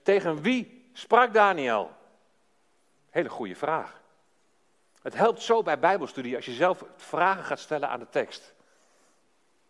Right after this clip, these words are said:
Nou, om daar duidelijkheid over te krijgen, moeten we eerst terug naar vers één. In de herziene statenvertaling lezen we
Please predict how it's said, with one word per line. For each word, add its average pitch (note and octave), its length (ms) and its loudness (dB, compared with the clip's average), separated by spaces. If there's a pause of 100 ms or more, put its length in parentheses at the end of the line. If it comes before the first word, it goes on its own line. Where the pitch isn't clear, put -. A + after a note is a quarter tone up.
(2500)
Nou, D3 160 0
om F#3+ 80 2
daar E3+ 120 6
duidelijkheid F3+ 500 4
over A2+ 200 0
te - 80 -14
krijgen, D3+ 300 0
moeten D#3+ 180 -6
we D3+ 60 -6
eerst G#3 240 -2
terug F#3+ 200 -2
naar F3+ 120 -2
vers D3 220 -2
één. A2 240 -4
In A#2+ 100 -8
de D3 80 0
herziene C#3 340 -2
statenvertaling E3+ 920 0
lezen C#3 340 0
we G3+ 180 -2